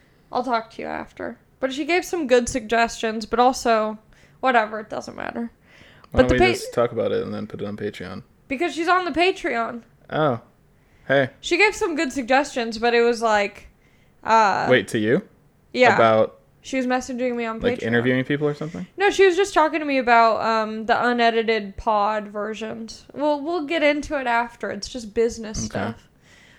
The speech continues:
Speaker 1: But I think the Patreon's good. Also, like, so, oh, this is what she was saying. Some of the, sometimes I don't even, there's nothing to even edit because I'm just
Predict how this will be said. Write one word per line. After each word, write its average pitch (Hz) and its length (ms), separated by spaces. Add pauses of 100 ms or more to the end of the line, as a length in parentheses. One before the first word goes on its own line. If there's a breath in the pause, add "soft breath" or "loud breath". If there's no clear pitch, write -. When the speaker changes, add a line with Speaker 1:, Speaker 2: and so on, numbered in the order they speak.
(120 soft breath)
Speaker 1:
But 254 120
I 302 100
think 339 220
the 254 80
Patreon's 226 640
good. 226 320 (500 loud breath)
Also, 403 420
like, 285 380
so, 254 300
oh, 339 320
this 320 220
is 359 120
what 285 240
she - 180
was 247 140
saying. 226 460 (340 soft breath)
Some 381 420
of 285 400
the, 247 380
sometimes 359 640
I 285 100
don't 339 200
even, 269 460
there's 254 240
nothing 294 340
to 269 120
even 233 240
edit 240 400
because 240 280
I'm 240 160
just 233 340